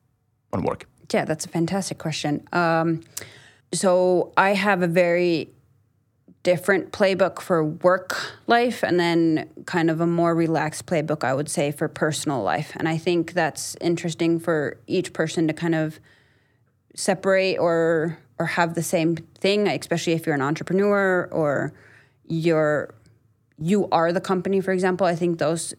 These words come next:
Speaker 2: sometimes can be a bit harder to distinguish. But for me, being a team coach and lecturer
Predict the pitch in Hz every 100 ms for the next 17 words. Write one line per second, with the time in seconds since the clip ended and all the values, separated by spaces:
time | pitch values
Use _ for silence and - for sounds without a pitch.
0 | _ - 180 175 180 175 185 180 180 180
1 | - 165 175 175 180 180 190 185 180 -
2 | 196 220 226 - 165 - - - _ -
3 | - 208 214 190 180 180 175 - - -
4 | 180 185 175 170 156 - 175 - 175 165
5 | 175 165 156 - 170 151 151 160